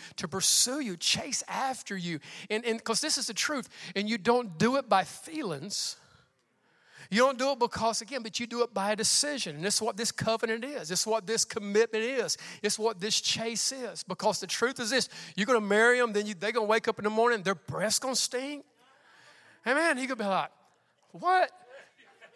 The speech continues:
I didn't know all this stuff." Amen. I, listen, then that's why we see this. I've made a decision. That's where those covenant come in, better or worse. Amen. That was kind of a worse moment.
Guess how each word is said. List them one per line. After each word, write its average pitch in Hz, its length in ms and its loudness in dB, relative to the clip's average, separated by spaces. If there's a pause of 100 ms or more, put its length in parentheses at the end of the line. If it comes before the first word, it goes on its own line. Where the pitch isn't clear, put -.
(260)
I 196 40 -2
didn't 220 180 0
know 359 240 10
all 285 180 10
this 208 160 4
stuff." 175 400 6
Amen. 269 260 6
I, 349 380 4
listen, 320 360 2 (280)
then 247 160 4
that's 285 200 4
why 269 140 2
we 262 140 2
see 320 320 4
this. 240 280 2 (320)
I've 185 220 2
made 220 160 0
a 226 80 -4
decision. 254 640 0 (960)
That's 190 240 0
where 214 80 0
those 220 160 6
covenant 247 420 4
come 190 260 2
in, 151 280 -4
better 202 240 6
or 226 140 10
worse. 220 340 6
Amen. 214 240 6
That 233 100 12
was 233 120 8
kind 254 140 8
of 214 40 4
a 190 100 8
worse 226 380 8
moment. 226 400 6